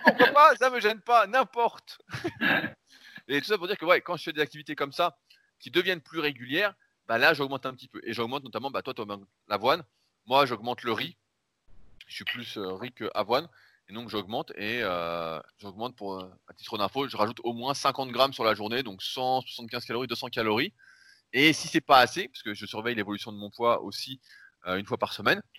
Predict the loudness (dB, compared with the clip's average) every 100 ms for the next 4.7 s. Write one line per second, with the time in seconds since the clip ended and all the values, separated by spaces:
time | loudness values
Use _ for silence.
0 | _ -8 -2 4 4 4 0 -2 -2 -2
1 | 0 4 4 4 0 0 2 6 10 10
2 | 8 2 -2 -2 -4 -10 _ _ _ -20
3 | -6 2 4 4 4 2 2 -2 -2 -4
4 | -8 -4 -6 -6 -14 -18 -18